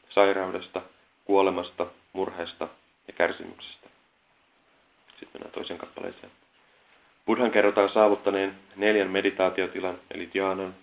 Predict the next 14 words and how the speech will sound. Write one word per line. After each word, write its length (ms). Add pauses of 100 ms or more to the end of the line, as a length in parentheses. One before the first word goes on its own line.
(420)
jälkeen 340
kolme 260
kykyä, 380 (920)
josta 240
viimeinen 560
on 160
ratkaisevin. 640 (1080)
Se 120
merkitsi 420
kärsimysten 720 (180)
ja 100
virtailujen, 600 (500)
sanskritiksi 600
ashrava, 460